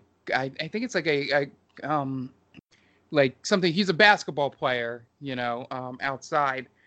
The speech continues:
So, um, they go and s-, he get, he gets arrested for something, probably drugs or something like that. Um, but while he's in, in jail, he finds out that one of the guards is actually, like, a really good basketball player.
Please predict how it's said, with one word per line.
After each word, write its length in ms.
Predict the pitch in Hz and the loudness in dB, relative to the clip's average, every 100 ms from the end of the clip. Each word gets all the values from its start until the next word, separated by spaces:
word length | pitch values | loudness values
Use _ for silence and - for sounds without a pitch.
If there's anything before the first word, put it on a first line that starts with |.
| _ _ | _ _
So, 400 | - 135 127 127 | 2 4 4 2
um, 420 | 131 123 123 123 | 0 -2 -4 -4
they 120 | 135 | -4
go 260 | 131 156 147 | 2 4 4
and 140 | 143 | 0
s-, 140 | - - | -4 -8
he 200 | 156 165 | -4 -4
get, 180 | 151 156 | -2 -2
he 100 | 151 | -2
gets 220 | 143 143 | -2 -4
arrested 360 | 143 147 143 131 | 2 0 0 -8
for 120 | 147 | -8
something, 360 | - 135 127 127 | -2 -2 -2 0
probably 260 | 196 165 | 2 0
drugs 520 | 127 135 139 135 127 143 | -2 -2 0 0 -4 -10
or 120 | 131 | -10
something 280 | 143 131 139 | -10 -10 -6
like 160 | 139 | -6
that. 300 | 135 143 143 - _ - - - | 0 0 0 -4 _ -20 -20 -2
Um, 640 | 127 127 131 127 127 131 - 139 | 4 4 4 4 2 -2 -8 -4
but 120 | 170 143 | 2 4
while 260 | 165 165 | 6 6
he's 200 | 165 143 | 4 -2
in, 380 | 180 165 147 151 _ _ - | -2 -4 -6 -12 _ _ -10
in 120 | 147 | 0
jail, 240 | 202 208 | 4 6
he 80 | 165 | 4
finds 300 | - 165 151 | 2 0 2
out 160 | 151 147 | 0 2
that 140 | 139 | 0
one 220 | 139 170 | 2 0
of 100 | 160 | 2
the 80 | 143 | 0
guards 500 | 127 185 185 165 139 | 4 6 6 6 0
is 120 | 139 | -4
actually, 440 | 147 147 - 143 135 | 0 0 -4 -8 -4
like, 200 | 135 135 | -4 -4
a 60 | |
really 260 | 127 143 135 | -2 0 2
good 140 | 127 | 2
basketball 560 | 127 156 - 123 131 123 | 4 2 0 -12 -10 -10
player. 420 | - 123 87 - | -6 -6 -6 -10